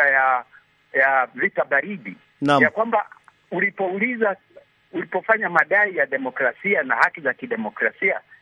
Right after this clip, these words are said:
Speaker 1: ilisemekana, uli-, ulisemwa ya kwamba ulikuwa unatetea ukomunisti. Mimi itikadi yangu imekuwa ni ujamaa na demokrasia.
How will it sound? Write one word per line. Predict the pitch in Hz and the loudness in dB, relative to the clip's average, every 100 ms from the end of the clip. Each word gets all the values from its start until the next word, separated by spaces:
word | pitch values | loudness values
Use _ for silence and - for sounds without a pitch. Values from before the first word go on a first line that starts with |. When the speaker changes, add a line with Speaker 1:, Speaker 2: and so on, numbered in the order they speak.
| - - | -20 -8
Speaker 1:
ilisemekana, | 143 135 147 139 170 190 160 - | -6 -4 0 2 2 2 0 -2
uli-, | - 277 - 165 | -6 -6 -8 -8
ulisemwa | 156 147 214 196 170 | -8 0 -2 0 -2
ya | |
kwamba | 143 170 160 | 0 0 0
ulikuwa | 139 131 - 151 143 _ - _ - | -2 -6 -2 -2 -2 _ -20 _ -6
unatetea | 139 135 135 127 160 151 | 0 0 0 0 2 0
ukomunisti. | 120 123 120 156 156 - 170 _ _ _ | -2 -4 -2 -4 -6 -16 -20 _ _ _
Mimi | 143 202 269 233 180 | -2 0 0 -2 -2
itikadi | - 165 151 139 | -4 0 0 2
yangu | 156 151 107 - _ _ - _ | 0 0 -4 -14 _ _ -20 _
imekuwa | 190 156 151 - 214 208 | -4 0 -2 -2 0 0
ni | 175 139 | -2 -8
ujamaa | 135 135 131 143 | -4 -4 0 0
na | 127 | 2
demokrasia. | 113 110 107 - 101 - 117 104 | -2 -2 -4 -6 -6 -6 -8 -8